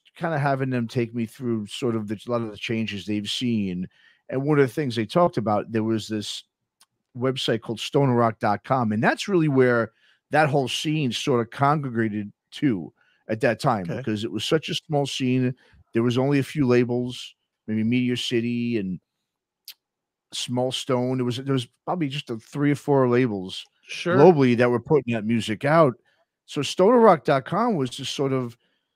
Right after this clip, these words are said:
Speaker 1: it, it was, I think it was more of a blog type of thing with news and everything and releases. And then they eventually morphed into a full-time record store called All That Is Heavy, which is no longer
Speaker 2: Okay.
Speaker 1: around, well, once the guy sold it. But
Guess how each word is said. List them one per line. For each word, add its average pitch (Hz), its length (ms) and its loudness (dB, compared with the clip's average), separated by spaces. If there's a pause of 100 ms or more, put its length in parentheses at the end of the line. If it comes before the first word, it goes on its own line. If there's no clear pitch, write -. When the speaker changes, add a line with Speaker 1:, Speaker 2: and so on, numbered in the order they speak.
(200)
Speaker 1:
it, 180 220 -4
it 170 100 -4
was, 160 120 4
I 175 100 -2
think 226 160 -2
it 320 40 -2
was 196 140 -2
more 202 140 2
of 156 60 -4
a 139 60 0
blog 127 520 0
type 123 240 0
of 127 80 -10
thing 127 180 -2
with 113 160 -6
news 120 320 0
and 127 80 -2
everything 120 440 -4
and 117 100 -4
releases. 113 440 -6
And 110 80 -10
then 123 120 -6
they 127 80 -2
eventually 120 500 -6
morphed 113 360 -4
into 107 500 -4 (480)
a 107 100 -2
full-time 110 760 -2 (120)
record 113 480 0
store 101 320 -6
called 104 260 -4
All 104 200 -2
That 110 120 0
Is 104 160 -6
Heavy, 104 340 -4
which 95 260 -8
is 95 120 -14
no 104 100 -6
longer 101 220 -4 (140)
Speaker 2:
Okay. 123 100 -2
Speaker 1:
around, 98 460 -6
well, 98 180 -10 (100)
once 104 220 -10
the 98 60 -14
guy 95 140 -6
sold 110 340 -6
it. 98 160 -6
But 110 200 2